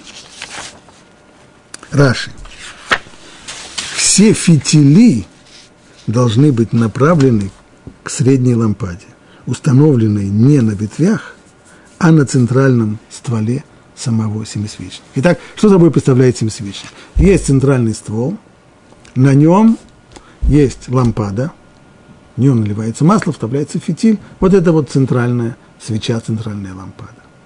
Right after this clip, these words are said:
Есть еще шесть ветвей, по три с каждой стороны. На них устанавливаю-, устанавливаются дополнительные лампады.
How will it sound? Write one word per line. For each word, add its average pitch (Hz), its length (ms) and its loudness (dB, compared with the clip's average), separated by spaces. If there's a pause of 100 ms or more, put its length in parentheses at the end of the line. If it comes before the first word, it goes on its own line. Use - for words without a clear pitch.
(380)
Есть 180 400 4
еще 143 520 2 (760)
шесть - 680 0 (400)
ветвей, 110 540 -6 (760)
по 165 180 4
три 139 360 0
с - 80 -8
каждой 110 360 -4
стороны. 101 440 -12 (2750)
На 113 100 -2
них 170 200 4
устанавливаю-, 143 680 2
устанавливаются 120 680 -4
дополнительные 107 600 -4
лампады. 95 400 -16